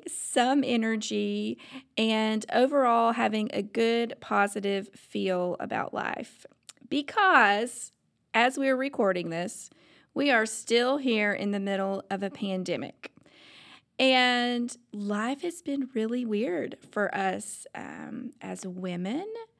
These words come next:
but also as mothers. And we are gonna talk about that a little bit today, particularly as our seasons are shifting from spring until summer. I am,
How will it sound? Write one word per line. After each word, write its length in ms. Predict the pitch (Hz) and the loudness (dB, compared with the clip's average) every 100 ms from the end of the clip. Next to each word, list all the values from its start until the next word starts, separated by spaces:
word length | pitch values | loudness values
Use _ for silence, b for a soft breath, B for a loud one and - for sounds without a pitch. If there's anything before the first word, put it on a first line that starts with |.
| b _ | b _
but 180 | 240 - | -6 -4
also 720 | - 196 208 - 240 262 294 - | -2 -2 -2 -4 -2 0 -2 -4
as 320 | 208 202 202 | -8 -8 -8
mothers. 840 | 196 190 190 226 - - - 233 - - | -8 -4 -2 -2 -2 -8 -8 -10 -10 -6
And 480 | 214 202 202 208 - b b b b b b b b _ | -4 -2 -2 -4 -8 b b b b b b b b _
we 200 | 285 320 | 0 2
are 80 | 330 | 2
gonna 180 | 320 | 0
talk 460 | 320 311 294 - - b b | 2 6 6 4 -2 b b
about 380 | 254 262 254 254 | 0 4 4 6
that 240 | 262 233 | 6 6
a 40 | 247 | 4
little 200 | 247 254 | 4 4
bit 200 | 247 - | 2 0
today, 540 | - 220 226 240 262 | -4 -4 2 2 2
particularly 960 | 269 269 - 269 294 277 240 233 226 220 | 0 -4 -2 -4 -2 -2 0 -2 -2 -2
as 260 | 214 208 | -2 -2
our 220 | - 196 | 0 0
seasons 880 | 196 - - 208 208 220 226 277 339 - | 0 -4 -2 0 0 -2 0 0 0 -2
are 160 | 202 | -2
shifting 800 | 202 - 202 196 - 190 226 285 | -4 -4 -4 -6 -8 -6 -2 -4
from 240 | 311 214 202 | -4 -6 -6
spring 640 | - - 202 190 196 233 | -8 -10 -6 -4 -2 -4
until 280 | - 214 220 | -4 -6 -6
summer. 480 | 208 - 196 202 254 | -6 -4 -2 -2 0
I 240 | - 208 | 0 0
am, 560 | 220 208 196 190 208 233 | 0 -2 -2 -2 -2 -6